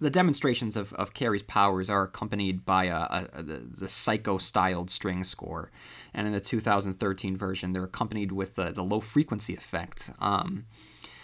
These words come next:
so audiences today, I, I just don't think would, would find the Psycho strings frightening. I think that they, they would find it, you know, probably humorous, because at this point, outside of Psycho, it's, um, you know, it's kind of a spoof.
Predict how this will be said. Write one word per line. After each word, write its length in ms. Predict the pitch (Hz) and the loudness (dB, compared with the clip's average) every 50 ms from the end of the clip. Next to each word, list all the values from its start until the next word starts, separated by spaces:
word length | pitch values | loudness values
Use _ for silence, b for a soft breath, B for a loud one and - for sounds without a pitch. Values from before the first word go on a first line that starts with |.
| B B | B B
so 160 | B - 123 | B 0 4
audiences 540 | - 120 131 135 139 135 131 - 131 117 - | 6 8 8 8 6 4 2 0 -2 -2 -2
today, 380 | - - 123 120 117 117 110 104 | -2 0 2 4 4 4 4 4
I, 220 | 98 98 - - | 2 2 2 0
I 20 | 101 | -2
just 220 | 98 104 104 - | -2 -4 -4 -2
don't 200 | 107 101 95 90 | -2 -2 -4 -4
think 280 | - - 98 95 92 - | -4 -4 -4 -2 -2 -2
would, 180 | 95 90 - | -2 -2 -2
would 160 | - 95 90 | -4 -6 -4
find 240 | - - 107 98 92 | 0 0 0 2 0
the 40 | 90 | -2
Psycho 340 | - - 98 98 - - 90 | -2 -2 -2 -2 -2 -2 -4
strings 280 | - - - 82 95 | -4 -4 -4 -4 -6
frightening. 440 | - - - 110 - 156 156 151 123 | -2 0 0 2 2 2 0 0 0
I 40 | 101 | -2
think 220 | - - 117 101 | -2 -2 -4 -4
that 140 | - 98 - | -4 -4 -2
they, 240 | - 95 92 92 92 | 0 0 0 0 -2
they 160 | 92 90 87 | -4 -4 -6
would 120 | 87 - - | -6 -6 -6
find 320 | - - 92 92 92 92 | -4 -2 -2 -2 -2 -2
it, 200 | 92 82 78 - - | -4 -4 -6 -8 -10
you 120 | 71 - | -10 -8
know, 240 | 85 80 85 85 85 - - | -8 -8 -8 -10 -12 -10 -6
probably 240 | - 98 92 92 | -6 -4 -4 -4
humorous, 500 | 92 - - 107 101 95 87 85 95 98 | -6 -6 -4 -4 -2 -2 -2 -2 -4 -6
because 400 | - - 95 - - 101 92 90 | -8 -8 -8 -6 -4 -4 -4 -4
at 80 | 95 90 | -4 -6
this 160 | - 95 90 | -6 -8 -8
point, 460 | - - - 98 95 92 87 82 80 - | -10 -12 -8 -6 -4 -4 -4 -4 -4 -2
outside 520 | - 82 92 - - - - 120 113 104 | -2 -2 -2 -4 -2 2 4 4 4 4
of 80 | - - | 2 -2
Psycho, 540 | - - - 95 95 - 120 120 123 127 123 B B B B B B B B | -4 -2 0 0 0 0 0 0 0 0 -2 B B B B B B B B
it's, 340 | B - 92 92 - - - | B -2 0 0 -2 -2 0
um, 600 | 101 95 95 92 90 92 90 87 90 95 107 117 - B B B B B B B B B B B B | 2 4 4 4 2 0 -2 -4 -6 -8 -10 -14 -18 B B B B B B B B B B B B
you 80 | - 120 | -4 -2
know, 100 | 110 95 | 0 0
it's 220 | 90 76 80 - | 0 0 -2 -2
kind 160 | - 131 120 107 | 0 0 2 2
of 80 | 92 | 0
a 20 | 95 | -2
spoof. 580 | - - - - 80 78 - - - - - | -2 -4 -4 -4 -6 -6 -8 -10 -12 -14 -16